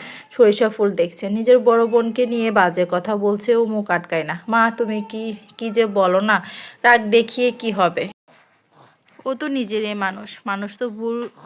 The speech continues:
সবার দ্বারাই হতে পারে। দেখ, তোর নামে কত ব-, বাজে অপবাদ দিল, আর সেই তুই কিনা ওর হয়ে চাপাই গাইছিস।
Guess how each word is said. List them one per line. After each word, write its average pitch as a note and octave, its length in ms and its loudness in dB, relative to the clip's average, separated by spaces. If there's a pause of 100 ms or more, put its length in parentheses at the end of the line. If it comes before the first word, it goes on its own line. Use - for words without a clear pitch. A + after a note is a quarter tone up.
(160)
সবার G3+ 400 -4
দ্বারাই G#3 380 -4
হতে G3+ 240 -12
পারে। F#3 280 -14 (720)
দেখ, B3+ 240 -2 (220)
তোর B3 160 0
নামে G#3 280 -6 (100)
কত G#3 200 -4
ব-, G3+ 440 -2
বাজে G3 280 0
অপবাদ F#3+ 380 -6 (100)
দিল, A3 220 -10 (180)
আর G3 140 -6
সেই G#3 300 -6
তুই A3 200 -12
কিনা A3+ 280 -6
ওর G3+ 220 -6
হয়ে A3 200 -8
চাপাই A3 400 -6
গাইছিস। A3 520 -10